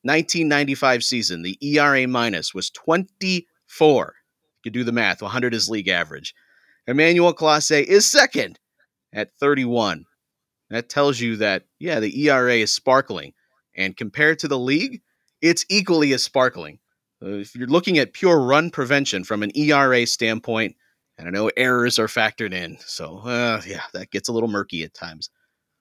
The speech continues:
But as, as far as just purely keeping runs off the board at the rate of innings that you're pitching, Emmanuel Clase is the second best Indians relief season among qualified relievers at Fangraphs.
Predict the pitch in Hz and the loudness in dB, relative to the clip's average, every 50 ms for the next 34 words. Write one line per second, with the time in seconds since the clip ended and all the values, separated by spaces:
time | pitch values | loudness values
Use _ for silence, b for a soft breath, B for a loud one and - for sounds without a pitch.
0 | _ _ - 127 131 123 - - - _ - 123 - - - 160 156 156 151 139 | _ _ 0 2 2 0 -2 -4 -6 _ -2 -2 -2 0 4 6 6 6 6 4
1 | - 107 123 139 135 - _ - - - 160 165 180 185 175 160 147 - - 185 | 0 0 -2 -2 -2 -4 _ -6 0 2 4 6 6 6 4 2 0 0 -2 0
2 | 190 190 180 170 156 135 143 151 160 151 139 143 143 147 147 - 113 104 127 135 | 0 2 2 2 4 4 4 4 4 2 2 2 2 2 0 -6 -6 -2 2 4
3 | 143 151 160 - - _ _ _ _ _ _ - 117 113 - - 117 104 101 131 | 4 4 2 0 -4 _ _ _ _ _ _ -4 -4 -2 0 0 0 2 4 4
4 | 147 143 - 131 117 110 127 131 139 135 123 - 139 120 - 123 - - 131 135 | 2 2 0 -2 0 0 0 0 0 0 -2 -4 -4 -4 -4 -4 -2 -2 -2 0
5 | - 170 170 175 175 - _ _ _ _ _ _ _ _ - - - - 214 156 | 0 0 -2 -2 -4 -8 _ _ _ _ _ _ _ _ -8 -2 0 2 4 4
6 | 156 147 - 175 165 143 - - 170 156 - 123 117 - 127 - - - 156 131 | 2 4 4 2 2 2 2 2 2 2 2 0 -2 -2 -4 -2 0 0 0 0
7 | - 160 139 123 139 123 117 - - 127 120 117 117 104 110 117 117 120 120 - | 0 0 0 2 0 0 0 -2 -4 -4 -4 -4 -4 -4 -2 -2 0 0 0 0
8 | - 120 113 104 - 110 113 113 110 107 104 - - - 120 117 117 107 - - | -2 -2 -2 -2 -2 -2 -2 -2 -2 -4 -6 -6 -2 0 2 2 2 0 0 0
9 | 104 95 95 92 92 90 92 95 87 85 82 - 82 78 - - 76 80 78 78 | -2 -2 -2 -2 -4 -6 -4 -6 -4 -6 -6 -8 -8 -10 -10 -10 -10 -10 -12 -14
10 | 71 67 - - - | -16 -14 -12 -12 -12